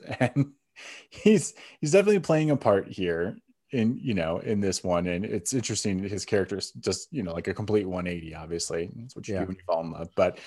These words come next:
Speaker 1: um, I still just love him, and he does so well with Carell. Like, they, they play off each other so, so well, um, that you just, I, I could watch just those scenes and, you know, get in and get out and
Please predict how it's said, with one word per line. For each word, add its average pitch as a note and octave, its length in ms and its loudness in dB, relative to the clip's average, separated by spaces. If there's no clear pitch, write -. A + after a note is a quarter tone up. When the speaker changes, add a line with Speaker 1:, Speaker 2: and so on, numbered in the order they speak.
Speaker 1:
um, E2+ 260 2
I - 60 -4
still - 280 0
just F#2 300 -4
love C3 180 -2
him, F#2 180 -4
and F#2 160 -4
he G2 160 -4
does B2+ 200 -2
so D3+ 280 0
well A2+ 240 4
with F#2 220 -2
Carell. F2+ 500 2
Like, F2 240 0
they, G#2 140 2
they G2 200 2
play B2 280 2
off A2 140 6
each F#2 120 -6
other F2 160 0
so, D3+ 420 0
so G2 240 2
well, G2 400 6
um, E2 440 0
that F#2+ 260 4
you B2 120 -6
just, - 320 -2
I, A#2+ 220 -12
I C3 80 4
could C#3+ 120 6
watch B2+ 320 4
just A2+ 240 -2
those A2 260 4
scenes A2+ 460 0
and, F2 160 -2
you E2+ 60 -4
know, F2 100 -4
get F2+ 180 -2
in G2 120 -2
and F2+ 120 -4
get F2 120 0
out F#2 300 0
and F2 360 -4